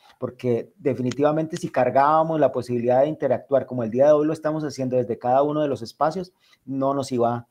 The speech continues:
no nos iba a dar. Entonces allí encontrábamos ese,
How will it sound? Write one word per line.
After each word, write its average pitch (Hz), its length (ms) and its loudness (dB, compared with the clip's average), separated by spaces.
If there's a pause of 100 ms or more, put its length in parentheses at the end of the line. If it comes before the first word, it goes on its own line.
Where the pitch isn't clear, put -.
(160)
no 123 220 -6
nos 123 220 -8
iba 113 180 2
a 101 40 0
dar. 87 160 -10 (200)
Entonces 185 340 -2
allí 170 400 0 (680)
encontrábamos 139 720 2
ese, 147 260 -2